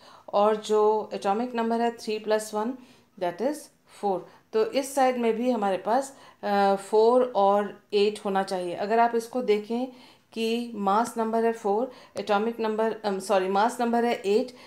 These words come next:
एटॉमिक नंबर है फ़ोर, अगर इन दोनों को अगर हम ध्यान से देखें तो ये दो हीलियम पार्टिकल्स हैं, तो यहाँ पर इधर आएगा टू, अम, अ, फ़ोर एच टू, that is, अ, दो हीलियम या दो आप कह सकते हैं अल्फा पार्टिकल्स।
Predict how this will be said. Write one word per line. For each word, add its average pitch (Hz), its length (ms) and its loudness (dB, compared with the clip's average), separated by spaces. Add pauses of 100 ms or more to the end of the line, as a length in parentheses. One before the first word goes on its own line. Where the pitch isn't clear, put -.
(140)
एटॉमिक 226 420 0
नंबर 220 280 0
है 208 120 2
फ़ोर, 202 340 -4 (240)
अगर 233 200 4
इन 254 160 6
दोनों 226 220 0
को 240 100 -4
अगर 226 160 0
हम 220 160 -4
ध्यान 202 220 0
से 196 140 -4
देखें 196 380 -4 (320)
तो 202 60 -4
ये 208 160 2
दो 214 260 4
हीलियम 190 380 -4
पार्टिकल्स 185 640 -6
हैं, 226 180 0 (360)
तो 196 80 -2
यहाँ 190 240 -4
पर 190 300 -2
इधर 220 380 0
आएगा 185 460 -2 (420)
टू, 214 320 -4 (400)
अम, 185 640 0 (240)
अ, 180 120 -4
फ़ोर 214 340 4
एच 170 380 -6
टू, 170 200 -6
that 175 220 -4
is, - 300 -10
अ, 185 140 0
दो 202 260 0
हीलियम 175 440 -4 (200)
या 185 160 -2
दो 226 380 2 (260)
आप 180 180 -4
कह 175 100 -4
सकते 170 280 -10
हैं 180 240 -12
अल्फा 185 260 0
पार्टिकल्स। 165 640 -10